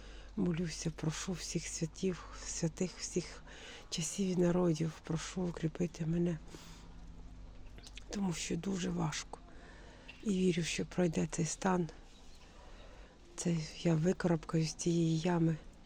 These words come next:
цієї хвороби, і все буде добре. Ви мене побачите веселою, усміхненою, щасливою,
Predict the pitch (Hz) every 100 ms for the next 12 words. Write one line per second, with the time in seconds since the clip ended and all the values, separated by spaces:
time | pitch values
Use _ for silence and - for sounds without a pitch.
0 | - - - - - - - - - -
1 | 175 160 - 165 175 180 165 - 170 -
2 | 170 170 170 160 185 160 165 156 - -
3 | 180 170 165 160 165 175 185 - - 156
4 | 156 - 180 196 180 165 165 - 170 165
5 | - 175 165 160 - 160 - 175 170 170